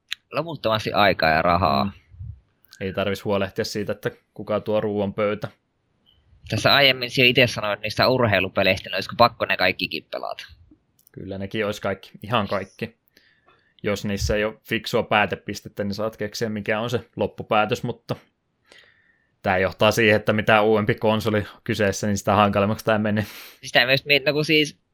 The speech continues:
Speaker 1: snes tai Pleikkari kakkonen, koska ne on mun
Speaker 2: Mm.
Speaker 1: omat ehkä suosikkikonsolit. Pleikka kakkonen oli oma ensimmä-,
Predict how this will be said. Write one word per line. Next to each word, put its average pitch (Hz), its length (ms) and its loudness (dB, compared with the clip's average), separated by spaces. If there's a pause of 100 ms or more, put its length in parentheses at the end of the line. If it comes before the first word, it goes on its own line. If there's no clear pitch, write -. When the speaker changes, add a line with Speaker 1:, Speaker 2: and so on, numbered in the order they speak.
(380)
Speaker 1:
snes 180 420 2
tai 131 160 6
Pleikkari 123 400 4
kakkonen, - 520 -4 (260)
koska - 220 -8
ne 135 160 6
on 127 140 -4
mun 98 180 -2
Speaker 2:
Mm. - 60 -18 (180)
Speaker 1:
omat 117 300 2
ehkä 104 180 -6
suosikkikonsolit. - 960 -6
Pleikka 123 260 2
kakkonen 131 300 0
oli 113 260 -2
oma 123 300 4
ensimmä-, 123 500 -4